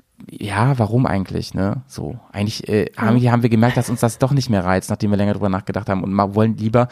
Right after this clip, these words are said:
Speaker 1: etwas, äh, et-, eine Aktion wo-, machen, ein Event, aber was irgendwie mehr dem entspricht, was uns m-, Laune macht, so, ne? Also quasi eine abgespeckte Version, weil,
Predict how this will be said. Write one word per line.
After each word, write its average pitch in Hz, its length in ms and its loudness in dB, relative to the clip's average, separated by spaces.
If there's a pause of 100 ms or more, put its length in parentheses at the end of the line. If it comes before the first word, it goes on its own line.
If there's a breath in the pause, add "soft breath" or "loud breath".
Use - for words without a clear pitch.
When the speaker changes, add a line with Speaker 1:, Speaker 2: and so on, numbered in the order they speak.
(440 loud breath)
Speaker 1:
etwas, 110 480 -2
äh, 110 220 4 (100)
et-, - 160 -4
eine 107 180 0
Aktion 135 460 0
wo-, 117 180 2
machen, 127 300 0
ein 95 80 -4
Event, 104 600 -2
aber 101 200 -2
was 98 160 -4
irgendwie 101 400 -4 (580 loud breath)
mehr 101 220 2
dem 104 240 4
entspricht, - 380 -2
was 117 120 0
uns 113 180 0
m-, 98 280 0
Laune 90 320 -2
macht, 80 340 -10
so, 73 220 -8
ne? 95 160 -2
Also 92 160 -2
quasi 101 240 -2
eine 73 80 -2
abgespeckte - 480 -4
Version, 107 420 2
weil, 107 200 0